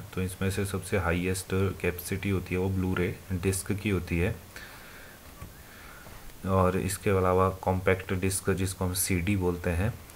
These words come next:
compact disc R, सीडीआर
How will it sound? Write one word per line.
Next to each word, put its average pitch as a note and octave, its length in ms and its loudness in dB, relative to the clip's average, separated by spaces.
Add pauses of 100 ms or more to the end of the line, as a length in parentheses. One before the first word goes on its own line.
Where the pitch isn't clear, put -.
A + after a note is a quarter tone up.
(340)
compact G2 540 4
disc F#2+ 520 2
R, F#2 500 2 (120)
सीडीआर F2 640 2